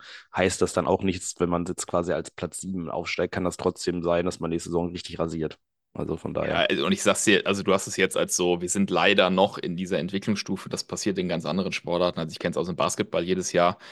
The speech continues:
Speaker 2: da passiert's regelmäßig, dass der Meister der, der zweiten Liga nicht aufsteigt oder aufsteigen kann, weil sie es in dem Falle dann nicht
Speaker 1: Ja,
Speaker 2: wegen
Speaker 1: wollte ich grad
Speaker 2: Fahrtzeiten
Speaker 1: sagen, ja
Speaker 2: hinkriegen,
Speaker 1: gut.
Speaker 2: sondern
Speaker 1: Na ja gut, aber es ist halt auch,
Speaker 2: finanziell.
Speaker 1: genau, aber es ist ja auch irgendwie ein Grund, muss man ja bei uns auch sagen, es ist auch ein finanzieller Grund. Also das
Speaker 2: Klar.
Speaker 1: mit den Fahrzeiten ist die eine Thematik, aber wenn alle dafür bezahlt werden würden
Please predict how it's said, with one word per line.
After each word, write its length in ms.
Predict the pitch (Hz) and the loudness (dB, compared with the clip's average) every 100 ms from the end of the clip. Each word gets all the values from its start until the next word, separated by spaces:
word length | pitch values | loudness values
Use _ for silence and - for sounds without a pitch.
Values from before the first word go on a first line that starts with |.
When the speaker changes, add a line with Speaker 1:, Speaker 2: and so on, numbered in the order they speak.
| - - | -12 -8
Speaker 2:
da 100 | 85 | -4
passiert's 380 | 92 - 95 | -2 -2 0
regelmäßig, 600 | - 90 95 87 90 95 | 2 2 4 4 2 -2
dass 160 | - - | 0 2
der 100 | 87 | 4
Meister 380 | 85 92 - 87 | 4 2 2 2
der, 280 | 82 82 - | 4 2 2
der 180 | 92 | -2
zweiten 320 | - 92 90 90 | 0 2 2 0
Liga 260 | 95 92 | 0 2
nicht 260 | 87 98 - | 2 0 2
aufsteigt 640 | 95 - - 92 101 - | 0 2 2 4 4 0
oder 140 | - 85 | -2 -2
aufsteigen 400 | 76 - 87 92 | 0 0 0 0
kann, 240 | - 98 | 0 0
weil 140 | 92 90 | 0 -2
sie 80 | |
es 100 | 92 | -4
in 140 | - 87 | -4 -2
dem 160 | 90 | 0
Falle 240 | 98 85 87 | 0 0 2
dann 240 | 87 90 - - - - | 0 -2 -10 -20 -14 -8
nicht 160 | 95 | 2
Speaker 1:
Ja, 140 | 107 87 | 4 6
Speaker 2:
wegen 100 | 87 90 92 - | 8 6 4 6
Speaker 1:
wollte 160 | 120 | 8
ich 40 | 95 | 8
grad 140 | 107 | 8
Speaker 2:
Fahrtzeiten 0 | |
Speaker 1:
sagen, 200 | 101 104 | 6 6
ja 120 | 104 | 6
Speaker 2:
hinkriegen, 20 | 110 | 6
Speaker 1:
gut. 160 | 113 | 6
Speaker 2:
sondern 200 | 90 90 - | 4 0 -2
Speaker 1:
Na 100 | 110 | 4
ja 80 | 120 | 6
gut, 100 | 123 | 6
aber 140 | 110 107 | 6 6
es 80 | 113 | 6
ist 80 | |
halt 120 | 117 101 | 6 8
auch, 180 | 117 | 8
Speaker 2:
finanziell. 200 | 117 139 - | 6 4 -4
Speaker 1:
genau, 220 | 98 87 | 0 2
aber 140 | 85 95 | 2 2
es 60 | |
ist 40 | 101 | 2
ja 100 | - | 2
auch 140 | 113 | 2
irgendwie 260 | - 98 92 | 0 -4 -6
ein 60 | |
Grund, 280 | 92 98 95 - | 0 0 -2 -4
muss 160 | 101 | 0
man 100 | 101 | 4
ja 60 | 98 | 6
bei 60 | 98 | 4
uns 160 | 101 | 4
auch 100 | 98 | 0
sagen, 140 | 101 92 | 0 -2
es 80 | |
ist 140 | 90 - | -4 0
auch 260 | 98 101 - | 4 4 4
ein 160 | 95 90 | -2 -2
finanzieller 500 | 95 87 - 87 85 | -2 -2 0 2 0
Grund. 300 | 87 85 - | -2 -4 -4
Also 180 | 85 | 2
das 120 | 85 92 | 4 4
Speaker 2:
Klar. 20 | |
Speaker 1:
mit 100 | 90 | 0
den 60 | |
Fahrzeiten 340 | - 98 - 87 | 0 2 2 0
ist 80 | - | 2
die 80 | |
eine 100 | 90 | 2
Thematik, 360 | 98 90 90 - | 4 2 2 2
aber 160 | 87 87 | 2 4
wenn 120 | 87 | 2
alle 160 | 92 | 2
dafür 240 | 90 - 82 | 2 -2 -6
bezahlt 420 | - - 104 107 | -4 2 2 4
werden 220 | 85 85 | 2 2
würden 280 | 82 90 98 | -2 0 -2